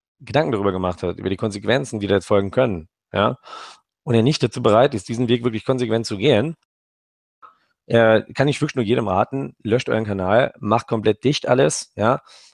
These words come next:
komplett die Schnauze halten, ja, und beschäftigt euch mit anderen Sachen, ja. Ich kann das wirklich nur jedem raten, denn wer jetzt diesen Weg noch weitergeht mit mir, ja,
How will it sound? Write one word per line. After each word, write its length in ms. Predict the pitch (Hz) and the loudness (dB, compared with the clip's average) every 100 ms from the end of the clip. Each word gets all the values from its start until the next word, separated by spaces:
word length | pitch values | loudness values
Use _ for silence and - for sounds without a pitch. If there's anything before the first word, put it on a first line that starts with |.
| _ | _
komplett 440 | 151 160 127 131 | -2 2 2 2
die 60 | 113 | -4
Schnauze 400 | - 120 135 117 | 0 0 2 2
halten, 520 | 117 113 117 110 117 _ | 4 4 0 -8 -8 _
ja, 260 | 110 113 127 131 | -2 -2 -4 -8
und 460 | 120 113 107 - 113 | -4 -2 -4 -8 -10
beschäftigt 440 | 107 117 - - | -2 -2 -4 -6
euch 120 | 101 | -6
mit 140 | 110 - | -4 -4
anderen 240 | 104 90 | -4 -4
Sachen, 340 | 85 78 78 _ _ | -4 -6 -10 _ _
ja. 240 | 101 104 - - - - _ | -6 -6 -8 -20 -20 -20 _
Ich 100 | - | -2
kann 160 | 139 | 0
das 140 | 170 - | 0 -2
wirklich 240 | - 107 | -6 -4
nur 80 | 120 | -2
jedem 220 | 117 123 | 0 2
raten, 340 | 113 113 - 90 | 2 2 -2 -2
denn 200 | 117 107 | 0 4
wer 160 | 147 | 4
jetzt 520 | 139 175 - - - _ _ _ _ - | 6 2 0 -14 -18 _ _ _ _ -6
diesen 260 | 185 180 | -4 0
Weg 140 | 139 139 | -2 -2
noch 140 | 120 | 0
weitergeht 420 | 139 156 107 98 | 0 2 0 -2
mit 160 | 98 98 | -4 -8
mir, 300 | 95 87 82 _ - | -6 -4 -6 _ -2
ja, 260 | 104 131 | -2 -2